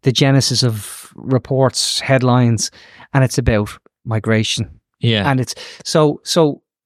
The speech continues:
Speaker 1: two, it's a two-part question. So let's start with the first part, the moral
Speaker 2: Uh,
Speaker 1: obligation.
Speaker 2: this is a big topic.
Speaker 1: Yeah, absolutely.
Speaker 2: So,
Speaker 1: And it, and
Speaker 2: okay.
Speaker 1: it's heavy. So because it's, it's the moral obligation on polling companies to say, "Why are we asking that? Should we ask that?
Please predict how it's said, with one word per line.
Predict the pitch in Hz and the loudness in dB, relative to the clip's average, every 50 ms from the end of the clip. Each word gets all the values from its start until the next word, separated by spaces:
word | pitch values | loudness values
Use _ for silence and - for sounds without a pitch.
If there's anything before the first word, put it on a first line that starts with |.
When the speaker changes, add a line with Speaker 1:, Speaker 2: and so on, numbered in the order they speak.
| - | -8
Speaker 1:
two, | - - 240 226 196 | -2 0 0 0 0
it's | 196 - - - | -4 -8 -6 -6
a | 185 | -6
two-part | - - 247 226 - - 160 139 117 - | -2 0 -2 0 0 0 -2 -2 -2 -4
question. | - - 113 101 - - - 110 | -2 -4 -4 -4 -4 -6 -8 -6
So | - - | -2 0
let's | 147 180 180 | 0 0 0
start | - - 170 147 | 0 0 -2 -2
with | 127 117 | -2 -6
the | - - | -10 -8
first | - 131 110 - - | -6 -6 -4 -4 -4
part, | - 107 98 | -4 -4 -4
the | - 143 | -4 -2
moral | 160 175 190 208 202 190 170 | 0 2 4 4 4 2 2
Speaker 2:
Uh, | - 165 | 0 -2
Speaker 1:
obligation. | 147 113 135 127 - 135 127 127 120 101 101 | 0 0 -2 -4 -2 -2 -2 -2 -2 0 0
Speaker 2:
this | 131 143 143 | 0 2 4
is | 127 127 | 4 4
a | 127 113 | 2 2
big | 104 92 113 123 117 107 87 - | 0 0 -2 -2 -2 -2 -6 -4
topic. | - 104 98 95 - - 113 147 | -2 0 0 -2 -2 -4 -4 -2
Speaker 1:
Yeah, | 165 214 277 302 285 - | 0 0 0 0 -2 -2
absolutely. | - 240 233 - - 247 240 254 220 | -2 -4 -4 -4 -6 -4 -4 -2 0
Speaker 2:
So, | - 175 | 0 2
Speaker 1:
And | 175 196 | 2 2
it, | 196 185 | 0 0
and | - 208 | 0 0
Speaker 2:
okay. | 208 208 | 0 0
Speaker 1:
it's | 196 - | 0 2
heavy. | 226 254 254 180 143 | 2 2 2 2 0
So | 139 - - 160 | -2 0 -2 -2
because | 147 156 - 202 190 170 | -2 0 0 0 0 0
it's, | 180 165 - - | 0 -2 -2 -2
it's | 202 165 - - - - - - - - - _ _ _ - | -4 -4 -4 -6 -14 -14 -20 -20 -20 -20 -20 _ _ _ -2
the | 202 | 0
moral | 196 208 247 269 262 240 220 | 2 4 4 4 4 4 4
obligation | 214 180 165 151 143 156 143 147 139 - 147 127 | 2 2 0 -2 -2 -2 -2 -2 -2 -4 -6 -6
on | - - 135 123 | -4 -4 -4 -2
polling | 113 - 151 147 143 139 131 123 120 | -2 2 2 2 2 2 2 -2 -4
companies | - - - 139 135 - 117 110 107 - - - - - _ _ _ - | -4 0 0 0 0 0 -2 -6 -6 -6 -10 -14 -14 -16 _ _ _ -10
to | - | -6
say, | 135 - - 151 139 127 117 107 - _ _ - _ _ - - - - _ _ _ _ | -4 -2 2 2 2 2 2 -2 -4 _ _ -20 _ _ -20 -20 -20 -20 _ _ _ _
"Why | - - 117 117 127 151 175 | -16 -10 -2 0 2 4 4
are | 170 151 | 4 4
we | 127 120 117 | 2 0 -2
asking | 117 117 - - - 117 | -2 -2 -2 -2 -4 -4
that? | 107 110 98 - | -4 -4 -6 -4
Should | - - - 160 156 143 | -4 0 0 0 0 0
we | 139 131 123 | -2 -2 -2
ask | 113 110 107 - - - | -2 -2 -4 -6 -6 -6
that? | - - - - - | -6 -8 -8 -8 -14